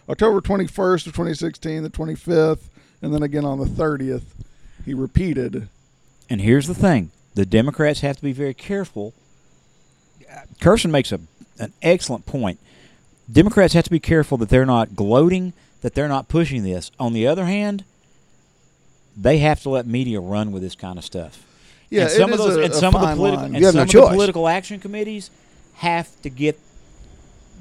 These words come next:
Speaker 2: these, uh, these ads out that, I don't necessarily ads, but this propag-,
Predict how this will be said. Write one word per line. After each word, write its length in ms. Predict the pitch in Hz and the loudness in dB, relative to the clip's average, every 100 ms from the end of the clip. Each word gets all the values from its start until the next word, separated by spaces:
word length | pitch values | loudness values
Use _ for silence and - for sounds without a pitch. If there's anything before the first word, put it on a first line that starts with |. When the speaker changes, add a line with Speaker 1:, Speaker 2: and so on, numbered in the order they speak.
| 123 104 | -14 0
Speaker 2:
these, 500 | 143 160 147 139 - _ _ _ _ - | 0 0 -4 -10 -12 _ _ _ _ -6
uh, 340 | 127 107 98 110 | -2 0 -2 -2
these 260 | 120 131 123 - | 2 2 2 -2
ads 400 | 147 151 160 131 | 0 2 2 0
out 340 | 120 107 98 - _ _ _ _ _ _ _ - | -4 -4 -4 -8 _ _ _ _ _ _ _ -6
that, 260 | 123 120 120 - _ _ | -2 -2 -4 -12 _ _
I 320 | 139 - - | -20 -20 -20
don't 220 | 156 117 117 | -12 -12 -10
necessarily 360 | 104 - 90 - | -10 -8 -10 -6
ads, 320 | 120 131 110 | -6 -6 -8
but 140 | - 104 | -10 -10
this 140 | 123 | -10
propag-, 500 | - 147 131 113 101 | -6 -2 -2 -2 -12